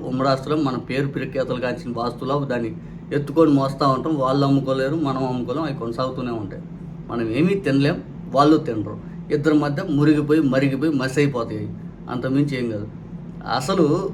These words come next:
కోటాను కోట్ల ఆర్టీసీ స్థలం ఉంది సిటీలో, అది మనకు దక్కాలి వాస్తవానికి, కానీ అది అప్పుడు మిస్ అయిపోయి కే-, ఏదో జరిగింది అప్పుడు, నాకు సరిగ్గా గుర్తు రావట్లేదు అది. ఆ ఇన్సిడెంట్ చంద్రబాబు నాయుడు గారు అప్పుడు అడ్డపుల్లు వేశారు,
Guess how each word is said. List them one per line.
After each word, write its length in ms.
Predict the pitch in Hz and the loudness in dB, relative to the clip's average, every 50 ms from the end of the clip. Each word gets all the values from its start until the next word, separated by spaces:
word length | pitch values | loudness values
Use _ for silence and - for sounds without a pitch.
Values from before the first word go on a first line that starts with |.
| - - - - - - - - - | -8 -12 -14 -14 -14 -14 -8 0 4
కోటాను 380 | 170 170 175 170 165 170 170 170 165 | 4 6 6 8 6 6 6 6 4
కోట్ల 220 | 170 160 147 147 127 120 131 151 | 4 4 4 4 2 4 4 2
ఆర్టీసీ 440 | 165 170 - 175 170 143 151 160 156 151 143 139 135 - - - - - - - - - | 2 2 4 4 4 6 6 6 6 6 4 2 0 -2 -6 -12 -12 -12 -14 -14 -14 -10
స్థలం 300 | - - 135 147 165 165 160 147 131 | -2 0 2 4 6 6 6 6 4
ఉంది 180 | 117 110 107 - - - | 2 0 -6 -8 -10 -6
సిటీలో, 360 | - 135 135 147 143 127 107 - - - - - - - - - | -6 -4 0 0 0 0 0 -4 -6 -12 -14 -14 -14 -10 -4 0
అది 120 | 135 143 147 135 | 4 6 6 6
మనకు 220 | 131 139 156 151 156 143 | 6 6 4 4 4 4
దక్కాలి 360 | 156 156 - 151 139 123 - - - 123 | 2 2 4 2 2 2 2 -2 0 0
వాస్తవానికి, 540 | 135 143 - - 143 131 120 110 104 - - - - - - - - - - - - - | 0 0 0 -2 -2 -2 -2 -2 -6 -8 -10 -12 -12 -14 -12 -12 -14 -12 -12 -10 -2 0
కానీ 180 | 175 185 190 180 | 2 4 6 4
అది 160 | 170 156 165 165 160 156 | 6 6 8 8 8 8
అప్పుడు 180 | 151 151 160 147 156 | 6 4 2 4 4
మిస్ 140 | 165 160 - 190 185 | 4 4 4 0 -2
అయిపోయి 220 | 175 180 202 202 - - - - | 0 2 2 2 2 0 -6 -4
కే-, 160 | - 160 156 151 170 185 | -4 -2 0 0 2 4
ఏదో 100 | 202 220 220 170 175 | 6 6 6 6 6
జరిగింది 300 | 175 180 185 180 165 139 123 | 6 6 6 4 4 2 0
అప్పుడు, 180 | 120 117 113 113 117 113 110 117 | -2 -4 -4 -4 -4 -6 -6 -6
నాకు 180 | 123 120 127 120 117 117 113 110 110 - | -6 -6 -6 -6 -4 -4 -6 -6 -8 -6
సరిగ్గా 300 | - 180 170 165 175 180 170 147 139 | -4 -4 -2 0 2 2 2 2 0
గుర్తు 200 | 143 143 - 170 175 | -4 -4 -4 0 2
రావట్లేదు 280 | 165 143 127 117 110 110 | 2 2 2 0 -4 -2
అది. 100 | 123 170 220 247 - - - - - - - - - - - - - | -2 -2 -4 -4 -6 -10 -14 -14 -14 -16 -16 -16 -16 -16 -14 -8 -2
ఆ 60 | 139 160 196 | 0 0 0
ఇన్సిడెంట్ 380 | 190 - - 226 190 147 131 120 - - - - - - 143 143 | 0 2 2 2 2 2 0 -2 -6 -8 -12 -12 -10 -10 -6 -4
చంద్రబాబు 400 | 175 165 175 175 180 180 180 175 175 | -2 0 0 2 4 4 4 4 4
నాయుడు 160 | 170 170 156 165 | 4 4 4 4
గారు 100 | 165 156 143 | 4 2 2
అప్పుడు 160 | 139 147 143 143 | -2 0 -2 0
అడ్డపుల్లు 320 | 143 147 143 151 156 151 151 | 0 2 2 2 2 4 4
వేశారు, 220 | 147 143 151 156 | 2 2 2 0